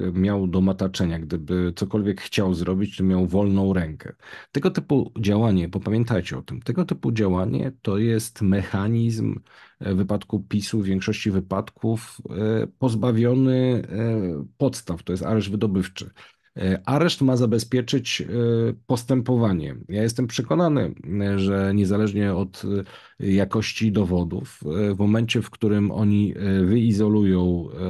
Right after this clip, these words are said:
e, zeznania, to nie będzie tak, że pan Michał O będzie spędzał dwa lata w więzieniu, w areszcie tymczasowym, tylko go puszczą za, m, jak po prostu przesłuchają wszystkich ludzi związanych, e, z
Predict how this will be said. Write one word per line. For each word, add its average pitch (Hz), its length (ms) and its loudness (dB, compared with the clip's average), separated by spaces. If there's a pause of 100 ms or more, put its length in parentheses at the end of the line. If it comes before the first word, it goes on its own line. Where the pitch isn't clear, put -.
(260)
e, 90 60 -2
zeznania, 98 600 0 (340)
to 120 100 0
nie 135 120 4
będzie 120 400 2
tak, 95 260 0
że 98 400 0
pan 95 260 2
Michał 98 340 0
O 95 80 -2
będzie 92 280 0
spędzał 92 400 0
dwa 87 180 2
lata 92 280 0
w 85 40 -2
więzieniu, 87 600 0
w 87 100 -2
areszcie 90 360 0
tymczasowym, 90 760 -4 (420)
tylko - 180 0
go 214 120 4
puszczą 190 500 2
za, 85 360 0 (100)
m, 92 240 -2 (160)
jak 95 420 -2
po 101 80 -4
prostu 95 240 -4
przesłuchają 95 540 0
wszystkich - 440 -2
ludzi 92 240 2
związanych, 87 720 0
e, 90 340 -2
z - 360 -6